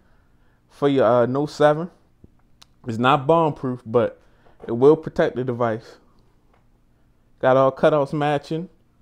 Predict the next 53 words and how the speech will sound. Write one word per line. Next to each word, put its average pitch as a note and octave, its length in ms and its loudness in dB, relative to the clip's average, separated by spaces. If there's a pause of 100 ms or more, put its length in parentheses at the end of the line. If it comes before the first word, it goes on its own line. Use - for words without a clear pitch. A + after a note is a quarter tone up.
(680)
Definitely D#3+ 720 0
a B2 80 0
good D3 240 4
looking D3+ 260 0
case, C3 300 -4
especially F3+ 680 -2 (260)
on C#3 180 2
the C3 40 2
black C3 380 6
one. A#2+ 140 -4
It - 40 -6
looks A#3+ 200 8
dope - 280 4
on D#3 140 0
the B2+ 40 -2
silver E3+ 360 -2
too, C#3+ 240 -4
though. G2 220 -4 (280)
Like, B2 160 -8
this F3 120 -4
is D#3 60 -12
the C3+ 80 -16
silver C3 280 -2
titanium B2 560 -4
I A2+ 40 -6
got. A#2 260 -4 (260)
Looks B2 180 -2
dope C3 240 0
on A#2+ 180 -4
here, D3 360 2 (320)
but A#2+ 180 2
I'm A#2+ 220 0
sure F3 360 4
it B2 60 0
looks C3 220 -4
super F#3 240 -6
dope C3+ 260 -2
on B2 100 -6
the A#2+ 60 -6
black B2+ 380 0
one. C3 220 -8 (380)
You - 60 -20
got B2 220 0
your A#2+ 80 -4
gloss. C3 420 4
I B2+ 120 0
like E3+ 200 4
the C#3+ 60 -6
combination C#3+ 600 -2
of B2 120 0
a A#2+ 60 0
matte C3 300 -2
finish C#3+ 340 -4